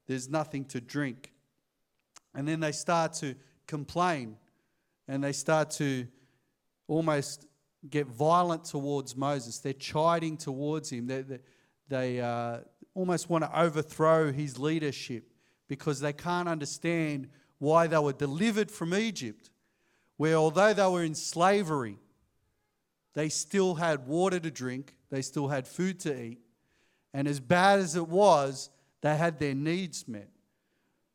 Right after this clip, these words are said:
But God will never leave us, amen, without supplying our, our needs. He'll never leave us or forsake us.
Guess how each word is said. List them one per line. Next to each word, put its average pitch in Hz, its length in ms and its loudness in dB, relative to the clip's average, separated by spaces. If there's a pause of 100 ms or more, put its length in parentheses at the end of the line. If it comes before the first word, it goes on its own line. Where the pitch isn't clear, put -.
(280)
But 151 220 -2
God 214 340 12
will 185 140 2
never 185 360 6
leave 180 440 0
us, - 560 -6 (120)
amen, 160 540 0 (800)
without 165 520 2
supplying 160 580 0
our, 151 320 2 (300)
our 143 200 0
needs. 147 960 -2 (380)
He'll 160 160 0
never 180 240 4
leave 185 400 2
us 175 200 0
or 156 80 2
forsake 151 680 -2
us. - 300 -20